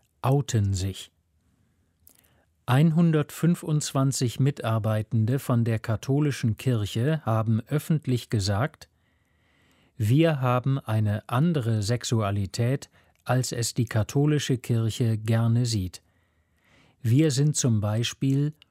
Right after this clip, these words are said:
schwul oder lesbisch. Oder wir haben ein anderes Geschlecht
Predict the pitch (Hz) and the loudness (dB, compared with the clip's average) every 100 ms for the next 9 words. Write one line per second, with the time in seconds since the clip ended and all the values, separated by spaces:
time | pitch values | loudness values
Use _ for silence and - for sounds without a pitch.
0 | _ - - 113 120 117 131 170 - _ | _ -10 -2 2 4 4 4 0 -10 _
1 | _ 135 135 131 135 139 _ - 147 - | _ 0 0 0 -2 -6 _ -2 -2 -2
2 | - 92 82 - _ _ _ _ _ _ | -4 -6 -8 -14 _ _ _ _ _ _
3 | _ _ _ _ 131 151 160 147 139 135 | _ _ _ _ 2 2 2 0 0 0
4 | 110 123 123 127 110 110 117 123 151 156 | 0 -2 0 -2 0 0 0 0 0 0
5 | 117 104 - 117 101 - 117 147 - | -2 -4 -4 -4 -2 0 0 0 -8